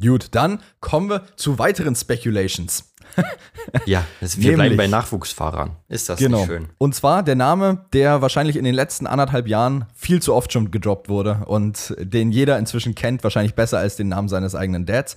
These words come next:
Speaker 1: Ähm, Kimi Antonelli soll bei Mercedes jetzt endgültig unterschrieben haben. Zwei plus eins Deal, zwei Jahre fix, ein Jahr weitere Option und es soll in Italien offiziell gemacht werden. Also das ist auf jeden Fall ein ziemlich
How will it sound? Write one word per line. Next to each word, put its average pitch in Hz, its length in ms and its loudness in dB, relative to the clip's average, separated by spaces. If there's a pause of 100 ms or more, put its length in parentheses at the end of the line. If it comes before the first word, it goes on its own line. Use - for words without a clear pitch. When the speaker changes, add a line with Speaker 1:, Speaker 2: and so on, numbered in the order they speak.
(160)
Speaker 1:
Ähm, 123 360 4 (100)
Kimi 202 240 2
Antonelli 147 640 2 (300)
soll 135 500 2
bei 123 420 0
Mercedes 127 560 0 (200)
jetzt - 360 -2
endgültig 143 580 2
unterschrieben 107 480 -2
haben. 82 220 -4
Zwei 131 220 2
plus 131 220 -2
eins 180 300 -2
Deal, 180 240 0 (240)
zwei 123 220 0
Jahre 123 200 2
fix, - 500 -6
ein 127 240 0
Jahr 117 180 4
weitere 117 320 2
Option 160 580 0 (400)
und 123 100 2
es 123 100 4
soll 131 160 4
in 113 100 -2
Italien 123 480 2
offiziell 104 460 0
gemacht 85 420 -2
werden. 69 380 -10
Also 113 420 0 (160)
das 135 340 2 (120)
ist - 320 0
auf 113 140 -2
jeden 135 200 2
Fall 127 320 2 (440)
ein 120 220 2
ziemlich 180 580 2